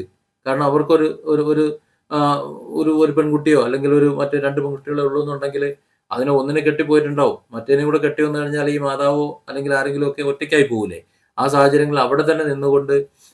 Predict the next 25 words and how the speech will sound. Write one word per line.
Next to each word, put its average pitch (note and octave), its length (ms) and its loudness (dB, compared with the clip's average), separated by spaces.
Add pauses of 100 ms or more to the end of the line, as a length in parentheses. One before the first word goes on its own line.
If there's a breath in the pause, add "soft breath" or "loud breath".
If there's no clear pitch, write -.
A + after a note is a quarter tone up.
(100)
ഒരു C#3 160 0
ആസ്ഥാനമായി C#3+ 500 0
നിന്നുകൊണ്ട് C3 280 -4
അവരെ C#3 180 -2 (120)
സംരക്ഷിച്ച് C3 500 -4 (380)
ഇവരൊരു D3 340 4
ജീവിതമായി D3 420 0 (120)
പോകാൻ C#3 320 0
താല്പര്യമുള്ളവരുണ്ട്. C#3 760 -2 (500)
പക്ഷെ A#2 280 -2
അങ്ങനെയുള്ളവരൊന്നും C#3 800 0 (240)
ഇതിന് C#3 280 -4
തയ്യാറാകാത്തതിൻ്റെ C3 840 0
പ്രധാനപ്പെട്ട D3 600 -4 (120)
കാരണം A2+ 240 -6 (100)
ഞാൻ A#2+ 120 -8 (380)
പലരോടും E3+ 440 8
സംസാരിച്ചു. A#2 440 -6 (560)
ഞങ്ങൾ D3+ 180 2 (100)
വിളിക്കുമ്പോൾ C#3+ 400 2
അവരുടെ B2+ 280 -2
കണ്ടീഷൻസ് C#3 560 -6
പറയുമ്പോൾ A2+ 400 -4 (520)
അത് D3 120 2 (140)
ശരിയാവൂല, A#2 560 2